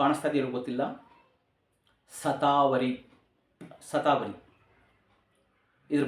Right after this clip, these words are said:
ಬೆನಿಫಿಟ್ಗಳನ್ನು ಬೇಕಾದ್ರೆ ನೀವು ಚೆಕ್ ಮಾಡ್ಕೊಳ್ಳಿ. ಇದ್ರ, ಈ ಥರದ್ದು ನಾನು ಒಂದು ಹದಿನೆಂಟು ಇಪ್ಪತ್ತು ಇಂಗ್ರೀಡಿಯೆಂಟ್ಸನ್ನು ಆ್ಯಡ್ ಮಾಡ್ತೀನಿ. ಅಲ್ಲಿಗೆ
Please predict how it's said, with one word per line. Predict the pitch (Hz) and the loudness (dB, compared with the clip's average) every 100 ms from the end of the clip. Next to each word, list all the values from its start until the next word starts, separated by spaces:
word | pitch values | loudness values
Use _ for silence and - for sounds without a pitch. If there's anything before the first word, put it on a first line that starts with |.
| 127 | 2
ಬೆನಿಫಿಟ್ಗಳನ್ನು | 151 151 156 156 147 | 2 0 0 2 2
ಬೇಕಾದ್ರೆ | 139 151 143 | 2 2 2
ನೀವು | 139 139 | 0 -2
ಚೆಕ್ | 131 131 | -4 -4
ಮಾಡ್ಕೊಳ್ಳಿ. | 120 101 87 - _ _ _ - - _ - - 147 | -4 -6 -10 -14 _ _ _ -20 -20 _ -20 -4 0
ಇದ್ರ, | 147 - 160 | 0 -2 -2
ಈ | 151 | 2
ಥರದ್ದು | 165 135 143 113 - - - - 156 | 2 2 0 0 -2 -6 -18 -10 2
ನಾನು | 151 151 | 6 8
ಒಂದು | 143 127 | 6 2
ಹದಿನೆಂಟು | 135 170 185 180 | 2 2 0 -4
ಇಪ್ಪತ್ತು | - 170 - 226 - 151 | -4 -4 -2 -4 -2 -2
ಇಂಗ್ರೀಡಿಯೆಂಟ್ಸನ್ನು | 151 151 139 139 139 127 | 4 4 4 0 -2 0
ಆ್ಯಡ್ | 127 123 | 0 0
ಮಾಡ್ತೀನಿ. | 120 - 139 226 - _ _ _ _ _ _ _ _ _ _ _ _ _ _ | -2 -4 -6 -6 -12 _ _ _ _ _ _ _ _ _ _ _ _ _ _
ಅಲ್ಲಿಗೆ | - 233 180 131 | 0 2 4 2